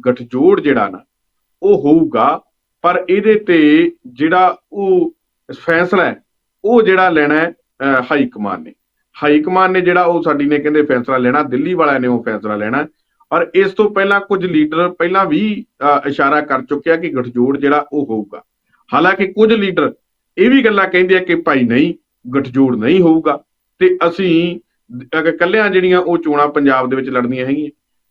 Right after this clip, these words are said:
ਕੋਈ ਧੜਾ ਇਹ ਕਹਿੰਦਾ ਕਿ ਜਿਹੜੀ ਪੰਜ ਮੈਂਬਰੀ ਕਮੇਟੀ ਵਾਲਾ ਜਿਹੜਾ ਉਹ ਧੜਾ ਜਿਹੜੇ ਕਿ ਭਰਤੀ ਕਰ ਰਹੇ ਆ, ਉਹ ਕੋਈ ਆਪਣਾ ਵੱਖਰਾ ਫਰੰਟ ਬਣਾਉਣਗੇ ਤੇ ਫਿਰ ਅੱਗੇ ਜਾ ਕੇ ਇਹਨਾਂ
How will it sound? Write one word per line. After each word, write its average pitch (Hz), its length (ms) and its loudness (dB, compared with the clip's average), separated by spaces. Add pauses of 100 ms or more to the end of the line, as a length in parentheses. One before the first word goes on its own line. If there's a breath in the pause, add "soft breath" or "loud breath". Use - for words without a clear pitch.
ਕੋਈ 226 160 4
ਧੜਾ 214 300 2
ਇਹ 208 220 0
ਕਹਿੰਦਾ 196 300 0
ਕਿ 208 140 -6
ਜਿਹੜੀ 202 220 -2
ਪੰਜ 170 280 -2
ਮੈਂਬਰੀ 175 400 0
ਕਮੇਟੀ 156 400 0
ਵਾਲਾ 160 320 2 (440)
ਜਿਹੜਾ 165 220 2
ਉਹ 170 220 -2
ਧੜਾ 139 320 2
ਜਿਹੜੇ 160 260 -2
ਕਿ 170 80 -8
ਭਰਤੀ 143 400 -4
ਕਰ 131 160 -2
ਰਹੇ 160 180 2
ਆ, 143 100 -2 (400)
ਉਹ 208 180 2
ਕੋਈ 202 140 2
ਆਪਣਾ 185 300 0
ਵੱਖਰਾ 175 400 0
ਫਰੰਟ 170 340 -2
ਬਣਾਉਣਗੇ 165 520 0 (340)
ਤੇ 190 80 -2
ਫਿਰ 196 180 0 (140)
ਅੱਗੇ 170 240 0
ਜਾ 147 320 2
ਕੇ 165 220 0 (520)
ਇਹਨਾਂ 175 360 0